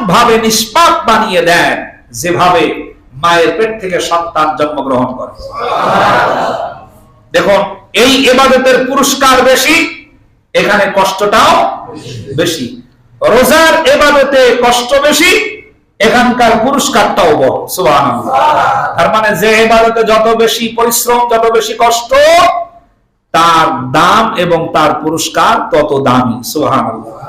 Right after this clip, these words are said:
রোজায় কষ্ট আছে না নাই? এই যে তীব্র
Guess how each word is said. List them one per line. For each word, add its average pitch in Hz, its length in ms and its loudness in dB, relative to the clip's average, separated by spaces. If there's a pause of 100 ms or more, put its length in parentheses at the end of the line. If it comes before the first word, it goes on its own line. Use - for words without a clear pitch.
(720)
রোজায় 156 340 2 (100)
কষ্ট - 240 -8 (180)
আছে - 240 0
না 165 140 -2
নাই? 147 240 0 (800)
এই 214 200 0
যে 202 180 0
তীব্র 190 240 -6